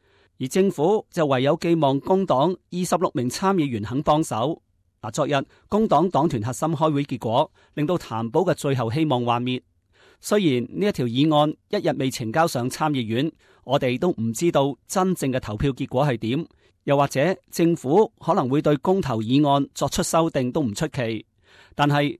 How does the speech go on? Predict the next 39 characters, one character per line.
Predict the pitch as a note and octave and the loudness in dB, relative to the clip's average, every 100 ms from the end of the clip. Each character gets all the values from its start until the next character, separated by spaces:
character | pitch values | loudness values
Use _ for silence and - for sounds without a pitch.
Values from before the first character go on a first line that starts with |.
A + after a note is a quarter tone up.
| - | -6
照 | F3+ F3+ | -2 0
正 | F3+ E3+ | 2 2
常 | E3 A#2 | 2 0
嘅 | C3+ | -2
情 | - G#2+ | -4 -4
況 | B2 C#3 | -2 -2
推 | D#3+ D#3 | 0 0
測， | D3+ D3+ - _ _ | 0 0 -4 _ _
議 | B2 D3+ D#3 | 0 2 4
案 | D3+ | 2
通 | - F3+ F#3 | 2 0 2
過 | D3+ | 0
嘅 | B2+ - | -2 -2
機 | D3+ | 0
會 | C#3 A#2 A2+ - - | 2 0 -2 -6 -6
微 | A2+ A2+ | -4 -4
乎 | - A2+ | -4 -8
其 | - A2+ | -6 -6
微。 | A2+ A2 A2+ - _ _ _ _ _ _ _ _ _ | -4 -4 -6 -10 _ _ _ _ _ _ _ _ _
其 | - C#3+ | -4 0
實 | F#3 F3 _ | 0 -2 _
譚 | - C#3 C#3 | -4 -2 0
寶 | D3+ G3 A#3 - | 2 2 2 -4
係 | E3 | -6
被 | D#3+ D#3 | -4 -4
公 | - G#3+ | -2 0
認 | F#3+ C#3 C#3 - | 2 2 -2 -6
自 | - | -4
由 | D3 A#2+ | -2 -2
黨 | A#2 C3+ F#3+ | 0 0 0
歷 | F#3+ E3 D3+ | -2 -2 -2
任 | C#3+ C#3+ C#3 | -2 0 0
總 | - C#3+ F3+ | -2 0 0
理 | C3+ C#3+ - | 0 -2 -4
最 | D#3+ D3 | -2 -2
社 | - C3 | -2 -2
會 | C#3 D#3+ | 0 0
進 | - C3 | 0 0
步， | B2+ A#2 A2+ | 0 -2 -4